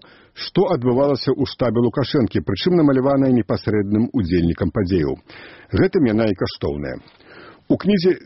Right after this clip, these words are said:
Федута прызнаўся, што на самой справе ніякай праграмы ў Лукашэнкі не было. Не было і высокакваліфікаваных адмыслоўцаў, аб апіраўся Лукашенко на спецыфічны сегмент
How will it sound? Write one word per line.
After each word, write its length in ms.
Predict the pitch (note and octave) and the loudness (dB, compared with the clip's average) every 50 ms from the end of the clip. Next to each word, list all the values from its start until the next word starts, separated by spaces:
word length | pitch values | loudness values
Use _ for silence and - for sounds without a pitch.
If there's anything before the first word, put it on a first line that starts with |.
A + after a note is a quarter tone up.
| - - - | -12 -2 -2
Федута 320 | E3 C#3 D#3 D3 - D#3 | 0 2 2 0 0 -2
прызнаўся, 640 | - - C#3+ C#3 A2+ B2 D3+ E3 E3+ C#3 - D3 B2 | 0 0 -2 0 2 2 2 2 2 0 0 -2 -4
што 320 | - - - C#3 C3 C3 - | -4 -2 -2 0 0 0 0
на 400 | B2+ A#2+ A#2+ C3+ D3 D3 C#3+ - - | 0 2 2 2 2 0 -2 -4 -6
самой 400 | - - D3 C3 C3+ C#3 C3 A2+ | -4 -2 0 2 2 2 2 0
справе 560 | - - - - C#3+ F3 F3+ E3+ F3+ E3+ D3 _ _ _ _ _ _ | -2 -4 -4 -2 0 0 2 2 2 0 0 _ _ _ _ _ _
ніякай 800 | - G#2+ G2+ A2+ D3 E3 D3+ C3+ D#3+ D#3 C#3+ - - A#2+ G#2 - | -2 2 4 4 4 2 2 2 2 2 0 0 0 -2 -2 -2
праграмы 720 | - - A#2 A2+ G#2 F2+ G#2 G#2 C3 D#3+ F3+ F3+ E3+ E3+ F3 | -2 -2 0 0 0 0 0 0 2 2 2 2 2 2 2
ў 240 | - C#3 B2+ A#2 A#2+ | 2 2 2 2 2
Лукашэнкі 640 | G2+ - C3 G#2+ - - C#3 C#3 C3+ - - C#3 | 2 0 -2 -2 0 0 2 2 2 2 2 2
не 160 | C3 C3 C3+ C3 | 4 4 2 2
было. 400 | D3+ F3+ F3+ E3 A#2+ E2+ C#2 C#2 - _ - - - - - _ _ - - | 0 0 2 2 2 0 -2 -6 -12 _ -20 -20 -20 -20 -20 _ _ -4 0
Не 160 | G2 G#2+ G#2 | 2 2 2
было 320 | G2+ B2 C#3 D3 F3 F#3+ | 2 2 2 4 4 2
і 160 | F#3+ - E3 D#3 D3+ | 2 4 2 2 2
высокакваліфікаваных 1120 | C#3+ B2+ - E3 C#3 B2+ - - C#3+ B2+ A2+ - A#2+ - B2 G#2 A#2 D3 D#3 D#3 D#3+ C#3 - - | 0 0 0 0 0 0 0 0 0 0 0 -2 -2 -2 0 0 2 2 2 2 0 0 -2 -4
адмыслоўцаў, 800 | A#2+ G2+ B2 D3 - - - C3+ G#2 F2 E2 - - F#2+ D#2 D#2 _ _ _ - | -2 0 2 0 0 0 0 0 0 0 -2 -4 -6 -4 -4 -6 _ _ _ -2
аб 180 | - C#3 D#3 B2+ A2+ | 0 0 2 2 2
апіраўся 460 | F#2+ A#2 A2 B2+ E3+ F#3+ - - F#3 | 2 0 0 0 0 -2 0 0 0
Лукашенко 640 | E3+ D3+ - E3+ D3 - - E3 D#3 - - C#3+ C3+ | 0 0 0 0 -2 0 2 0 0 2 2 2 2
на 160 | D3+ - B2+ | 2 0 -4
спецыфічны 880 | - - - C3 - - A#2+ G2 A#2+ B2+ A#2 - - - A#2+ B2 A#2+ | -8 -2 -2 -2 -2 -2 -4 0 0 0 0 0 0 0 0 0 0
сегмент 640 | - - - A2+ E2+ E2 F#2+ F#2+ F#2 F2+ - - - | -4 -4 -4 -2 0 2 0 2 0 -2 -4 -8 -10